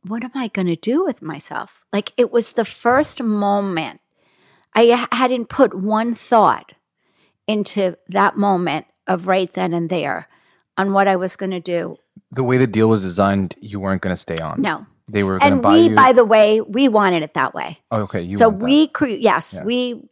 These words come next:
Speaker 1: anybody that was talking to us about staying on, we were like, "We're gonna close that chapter. We're gonna get all our money off the table,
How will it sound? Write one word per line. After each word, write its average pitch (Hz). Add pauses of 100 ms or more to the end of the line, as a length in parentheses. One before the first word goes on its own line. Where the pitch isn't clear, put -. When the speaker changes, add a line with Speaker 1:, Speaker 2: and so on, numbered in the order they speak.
(120)
Speaker 1:
anybody 269
that 208
was 196
talking 208
to -
us -
about 185
staying 180
on, 185 (440)
we 226
were 226
like, 196 (120)
"We're 214
gonna 196
close 196
that 180
chapter. 170 (760)
We're 185
gonna 180
get -
all 208
our 262
money 254
off 233
the 277
table, 196